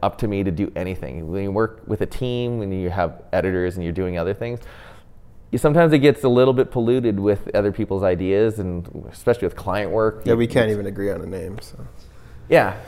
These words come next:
Speaker 2: So <laughs> we're not even really fighting. We just don't even have
Speaker 1: But
Speaker 2: it.
Speaker 1: if you're by yourself,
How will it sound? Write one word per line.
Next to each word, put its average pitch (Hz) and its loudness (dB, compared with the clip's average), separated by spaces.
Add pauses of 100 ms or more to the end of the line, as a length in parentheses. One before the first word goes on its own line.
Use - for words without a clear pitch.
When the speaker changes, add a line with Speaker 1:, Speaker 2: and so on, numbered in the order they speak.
(380)
Speaker 2:
So - -12
<laughs> 131 6
we're 185 8
not 151 4
even 143 4
really 113 0
fighting. 107 -4
We 139 6
just 165 4
don't 127 8
even 120 -4
have 117 -6
Speaker 1:
But 165 8
Speaker 2:
it. 240 8
Speaker 1:
if 160 2
you're 190 8
by 135 8
yourself, 170 4